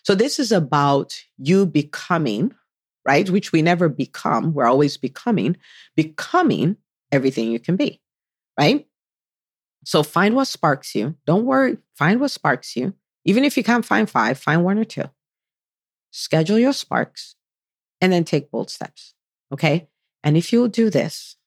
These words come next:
if you do this, you're gonna look back and you're gonna wonder, "How did I become the person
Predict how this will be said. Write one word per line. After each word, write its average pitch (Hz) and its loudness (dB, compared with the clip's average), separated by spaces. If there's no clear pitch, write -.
if - -16
you 165 2
do 214 2
this, - -4
you're 143 2
gonna 165 4
look 208 0
back - -2
and 151 2
you're 151 4
gonna 196 2
wonder, 170 -2
"How 160 2
did 196 4
I 190 4
become 165 0
the 156 -2
person 123 -4